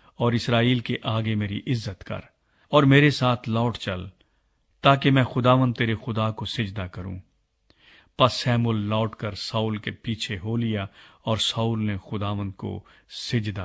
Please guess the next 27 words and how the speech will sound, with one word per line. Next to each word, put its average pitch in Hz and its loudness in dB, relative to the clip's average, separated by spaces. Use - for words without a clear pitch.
کیا۔ 95 -14
تب 123 2
سیمول 123 2
نے 113 0
کہا 120 0
کہ 139 0
امالیکیوں 143 4
کے 135 0
بادشاہ 117 2
اجاج 120 2
کو - -6
یہاں 98 -4
میرے 95 -6
پاس 95 -12
لاؤ۔ - -10
سو - -2
اجاج 127 4
خوشی - 0
خوشی 107 -4
اس - -4
کے 117 -2
پاس 98 -2
آیا 113 -2
اور 117 0
اجاج 110 -2
کہنے 113 0
لگا، 98 0